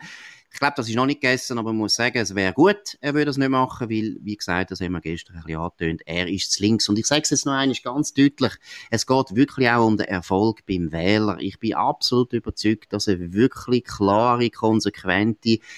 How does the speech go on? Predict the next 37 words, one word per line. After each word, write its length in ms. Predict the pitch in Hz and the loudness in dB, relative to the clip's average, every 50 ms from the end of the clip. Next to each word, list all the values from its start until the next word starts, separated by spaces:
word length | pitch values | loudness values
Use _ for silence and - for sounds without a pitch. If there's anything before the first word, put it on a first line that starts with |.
| - _ | -6 _
liberale, 920 | 101 101 104 104 - 101 90 87 87 90 101 117 127 131 127 131 127 127 - _ _ _ _ _ - | 2 4 4 4 4 2 2 4 4 4 4 4 4 6 6 6 6 4 2 _ _ _ _ _ -8
vernünftige 1080 | - - 113 104 98 101 101 101 104 113 131 147 165 175 160 - - - 147 139 - 135 | -2 0 2 2 4 4 4 6 6 6 6 6 6 4 2 0 0 0 0 2 2 0
Politik 760 | - - 127 120 123 120 120 113 - - 113 117 - - - | -2 0 2 2 4 4 2 0 0 0 0 0 -2 -2 -6
in 120 | 113 101 110 | -4 -4 -4
der 80 | 98 | -4
Schweiz 400 | 98 92 95 101 104 - - - - | -4 -2 -2 -2 -2 -2 -6 -6 -2
enorm, 920 | 117 107 107 107 107 107 107 110 110 113 120 131 143 147 147 143 143 135 - | 0 2 2 4 4 4 4 4 4 4 4 4 4 4 4 2 0 0 0
enorm 540 | 123 120 117 113 104 107 110 117 117 113 110 | -2 -2 0 0 0 -2 -2 -2 -2 -2 -4
auf 160 | 107 - - | -4 -6 -8
Zuspruch 640 | - 104 104 107 110 - - - 101 95 92 - - - | -8 -4 -4 -4 -4 -4 -6 -4 -4 -4 -4 -4 -6 -4
würde 180 | 92 95 92 87 | -2 -2 0 0
stossen. 720 | - - - - 87 95 104 107 110 - - - 101 87 - - - - - - - - | -4 -6 -6 -2 0 2 4 4 2 2 0 0 0 -2 -2 -6 -14 -20 -20 -14 -6 -2
Man 100 | 98 98 | 0 2
hat 160 | 110 117 113 - | 2 2 2 0
das 280 | 107 110 110 - - | 0 0 0 -2 -2
ganz 460 | - 95 117 135 143 139 127 113 - - | -4 -2 0 2 4 4 4 2 2 2
lang 440 | 104 110 120 131 131 135 135 127 | 2 4 4 6 6 4 4 4
einerseits 560 | 117 110 120 123 123 117 - 127 120 - - - | 2 2 4 2 2 2 0 -2 -2 -4 -4 -8
der 120 | 73 71 | -6 -2
S 240 | 110 135 143 - - | -2 0 0 0 0
V 160 | - 127 123 | -2 -2 0
P 260 | - - 127 127 127 | 2 4 4 6 6
überlassen, 540 | 123 120 117 117 117 113 113 113 117 117 113 - - - - - | 6 4 4 4 4 6 6 6 6 6 4 2 -4 -16 -4 0
andererseits 680 | 87 101 123 131 123 117 - - 123 123 120 - - | 2 4 4 4 4 4 2 2 2 2 0 0 -2
hat 160 | 113 - - | -2 -2 -2
man 80 | - 107 | -6 -6
sich 200 | - 107 92 - | -4 -4 -4 -2
stark 580 | - - - - - 117 131 131 127 117 107 - | -2 -2 -2 -2 -2 0 2 2 2 0 -2 -4
von 140 | - 120 110 | -6 -2 0
der 80 | 110 | 2
Linken 360 | 104 110 110 120 113 - 110 113 | 4 4 4 2 0 0 0 2
immer 180 | 123 127 123 113 | 2 4 4 4
wieder 160 | 113 104 104 | 2 2 2
beeindrucken 720 | 101 107 117 131 135 123 117 117 117 110 - - - 113 | 2 2 2 2 2 2 2 0 0 -2 -4 -2 0 2
lassen, 160 | 107 107 110 87 | 4 4 4 4
auch 200 | 85 107 117 127 | 4 2 2 2
ein-, 220 | - 196 233 254 | 2 2 4 4